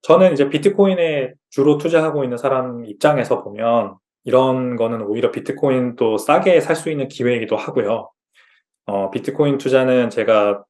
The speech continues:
누차 이 웅달책방 출연할 때마다 말씀드렸지만 이 디씨에이 계속 적립식으로 꾸준히 사는 게 제일 좋습니다. 그래서 비트코인이 앞으로 가격이 다시 오를 때 지금 샀던 비트코인들이 정말 나에게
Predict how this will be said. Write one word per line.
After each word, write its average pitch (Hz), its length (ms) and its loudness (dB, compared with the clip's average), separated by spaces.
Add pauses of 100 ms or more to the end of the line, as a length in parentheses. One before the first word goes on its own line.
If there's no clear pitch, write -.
(240)
누차 131 500 2
이 110 240 -2
웅달책방 120 560 0
출연할 147 340 -2
때마다 131 240 0
말씀드렸지만 110 920 -4 (540)
이 104 140 -8
디씨에이 135 600 0 (440)
계속 117 300 0
적립식으로 135 760 0
꾸준히 196 380 2
사는 147 340 -4
게 123 220 2
제일 139 280 2
좋습니다. 135 640 -10 (300)
그래서 113 680 4
비트코인이 139 680 0
앞으로 123 320 0
가격이 120 400 -2
다시 - 260 -6
오를 110 300 0
때 107 340 -6 (440)
지금 156 340 0
샀던 147 340 0
비트코인들이 120 640 -4
정말 98 360 -8
나에게 107 560 0